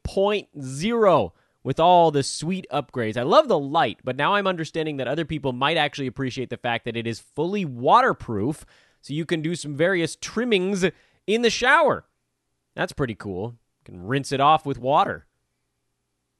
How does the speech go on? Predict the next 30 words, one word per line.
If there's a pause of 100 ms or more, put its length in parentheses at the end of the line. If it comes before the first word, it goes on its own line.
(220)
Rinse
it
off
with
water,
take
it
in
the
shower.
It's
waterproof
in
addition
to
having
the
built-in
L
E
D.
That's
a
pretty
cool
function
on
that
bad
boy.